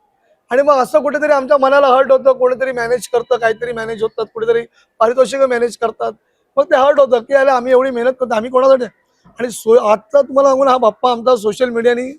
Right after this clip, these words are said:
म्हणजे Insta-चा बाप्पा, आमचा जय जगन्नाथ Insta-चा बाप्पा असं बोलायला हरकत नाही. कारण सोशल मीडियामध्ये किती ताकद आहे हे तुमच्या न्यूज चॅनलपेक्षा त्यांनी दाखवून दिलंय. आणि खरोखरच म्हणजे आम्हाला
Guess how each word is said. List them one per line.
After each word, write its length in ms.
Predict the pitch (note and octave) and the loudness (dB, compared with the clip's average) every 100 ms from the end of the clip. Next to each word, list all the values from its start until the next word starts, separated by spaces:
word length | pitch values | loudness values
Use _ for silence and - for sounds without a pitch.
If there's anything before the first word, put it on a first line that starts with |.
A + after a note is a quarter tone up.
| _ | _
म्हणजे 1040 | F#3+ F3 _ _ _ _ _ - A3 C4+ B3 | -18 -18 _ _ _ _ _ -14 -10 -8 -6
Insta-चा 480 | A3+ - D#4 D#4+ D4+ | -4 0 2 4 4
बाप्पा, 400 | C4 - G#3+ D3 _ _ _ _ F#3+ - A3+ B3+ B3 A3 | 2 0 -4 -4 _ _ _ _ _ -20 -20 -20 -18 -12
आमचा 240 | A3+ C#4 | -2 -2
जय 260 | A#3 B3 C#4 | 2 0 2
जगन्नाथ 420 | B3+ B3 C4 C#4 | 0 -2 0 0
Insta-चा 460 | C#4 A#3 - C4 B3+ | -2 -6 0 2 4
बाप्पा 320 | A3+ - A3 | 0 -2 -2
असं 260 | - B3+ | 0 0
बोलायला 260 | A3 A#3+ B3+ | 2 2 2
हरकत 140 | G#3+ | 0
नाही. 200 | A3 G3+ F3+ _ _ | -4 -12 -14 _ _
कारण 120 | B3 C4+ | -4 -4
सोशल 420 | - G3+ - C#4 | -6 -4 -2 0
मीडियामध्ये 500 | B3+ C4 C4+ C4 C#4 | 0 2 2 0 -4
किती 240 | B3 C4 | -12 -12
ताकद 440 | - G#3+ - C#4 A3+ | -6 -4 0 2 2
आहे 100 | F3 _ _ _ _ - | -2 _ _ _ _ -18
हे 60 | |
तुमच्या 380 | B3 A#3 A3+ C#4 | -14 -14 0 2
न्यूज 280 | C4 A#3 C#4 - | 2 -2 -6 -2
चॅनलपेक्षा 480 | C4 C#4 C#4+ C4 D4+ | 0 2 0 -2 0
त्यांनी 240 | C#4+ D4 | 0 0
दाखवून 380 | C4 G#3+ C4+ B3+ | 0 0 0 -2
दिलंय. 220 | A3+ E3+ - _ _ _ _ _ _ | -6 -12 -14 _ _ _ _ _ _
आणि 120 | A#3+ C#4 | -10 -4
खरोखरच 360 | A3 D4 C#4+ A3+ | 0 2 2 0
म्हणजे 200 | A#3 B3+ | 0 0
आम्हाला 440 | A#3 C4 C4+ | 2 2 2